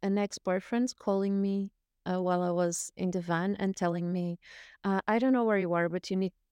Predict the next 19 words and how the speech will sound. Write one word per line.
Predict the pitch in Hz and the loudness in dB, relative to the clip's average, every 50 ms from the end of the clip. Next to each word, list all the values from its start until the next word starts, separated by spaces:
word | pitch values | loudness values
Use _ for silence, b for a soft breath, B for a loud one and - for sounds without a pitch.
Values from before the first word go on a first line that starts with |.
| _ - | _ -8
to | - 180 | -4 0
get | 180 175 165 | 0 2 2
out | - 139 147 | 0 -2 -4
of | 151 165 - | -4 -6 -6
there." | - - - - - _ _ _ _ _ _ _ _ _ _ _ _ _ _ _ _ _ _ _ - | -6 -6 -6 -8 -12 _ _ _ _ _ _ _ _ _ _ _ _ _ _ _ _ _ _ _ -8
And | 185 175 | -8 -8
I | |
was | 175 180 - - | -6 -8 -10 -10
like, | 160 - - - _ _ _ _ | -12 -12 -14 -18 _ _ _ _
"What | - - 165 - | -12 -12 -12 -10
the | - 175 | -12 -14
heck?" | 151 151 - 202 - - 233 226 - _ - | -12 -10 -6 -6 -4 -4 -6 -8 -8 _ -6
Like, | 165 151 143 _ _ - | -6 -6 -6 _ _ -6
you | 190 | -4
know, | 185 185 180 185 - _ _ _ _ - | -4 -2 -4 -6 -8 _ _ _ _ -4
there | 175 208 220 247 | 0 0 0 2
was | 262 269 233 196 - - | 2 0 0 -2 -6 -6
just | - 196 185 180 - - | -4 -4 -4 -4 -4 -6
strangeness | - - - - - - 220 214 220 233 240 - - 226 220 226 - - - - | -6 -6 -6 -8 -6 -2 0 0 2 2 0 0 0 0 0 0 -2 -4 -10 -16